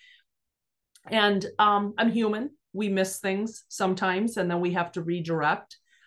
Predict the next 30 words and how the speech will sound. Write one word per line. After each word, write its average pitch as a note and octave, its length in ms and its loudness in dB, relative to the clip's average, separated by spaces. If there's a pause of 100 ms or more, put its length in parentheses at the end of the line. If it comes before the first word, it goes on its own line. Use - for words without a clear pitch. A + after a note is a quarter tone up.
(140)
Um, G#3 260 0
or A#3 440 2
we A#3+ 180 -6
might G#3+ 280 -8
start G#3 300 -4
healing G#3 580 -4
and F#3 220 -2
something F#3+ 420 -4
might E3 240 -4
crop D3+ 320 -2
up. - 240 0
So A3 200 -4
nonetheless, A#3 640 0
this G#3 280 -6
woman F#3 300 -2
that E3+ 180 -6
came F#3+ 200 -6
to F#3+ 100 -8
see G3 220 -4
me, F#3 120 0
and F3 100 -2
she F#3 180 -2
actually F#3+ 300 -2
came F#3+ 340 -4
through F#3 260 2
my E3 220 0
Energy E3 480 -2
R D3+ 180 0
X - 220 -6
program, D3+ 720 -2